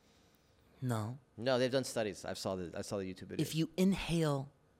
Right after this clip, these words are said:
Speaker 1: a pee, not pee or a P P,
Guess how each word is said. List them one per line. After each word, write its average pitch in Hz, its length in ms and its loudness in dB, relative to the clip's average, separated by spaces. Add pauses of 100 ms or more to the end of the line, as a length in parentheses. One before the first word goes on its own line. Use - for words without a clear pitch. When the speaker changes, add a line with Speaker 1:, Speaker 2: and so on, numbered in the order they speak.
(220)
Speaker 1:
a 127 60 -4
pee, 123 520 0 (120)
not 139 300 2 (320)
pee 123 400 0 (140)
or 117 200 2
a 110 60 -4
P 113 360 -4
P, 120 340 0